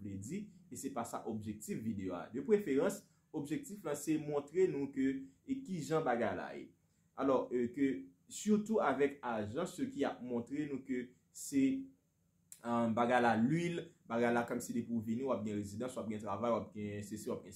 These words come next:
se la. Mwen vle ke montre nou, um, ki tip de travay ke nou kapab fè,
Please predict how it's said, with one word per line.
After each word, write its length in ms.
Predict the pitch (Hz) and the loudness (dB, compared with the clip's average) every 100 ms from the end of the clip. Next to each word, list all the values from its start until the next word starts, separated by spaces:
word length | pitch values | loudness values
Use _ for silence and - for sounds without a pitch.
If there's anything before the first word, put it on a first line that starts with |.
| 90 | -14
se 80 | 76 | -16
la. 140 | - | -8
Mwen 160 | 180 202 160 | -4 -2 -2
vle 140 | 147 | -4
ke 160 | 156 143 135 | -4 -4 -6
montre 400 | 135 - 135 135 | -8 -4 -4 -4
nou, 160 | 147 - _ _ | -6 -12 _ _
um, 240 | - 127 123 - | -4 -4 -4 -10
ki 160 | - | -16
tip 240 | - 156 131 | -12 -8 -4
de 80 | 131 | -4
travay 320 | 139 120 110 | 0 2 2
ke 80 | 107 | 0
nou 160 | 113 113 | -2 -2
kapab 300 | 110 104 - | -2 -4 -6
fè, 220 | - 180 | -4 -4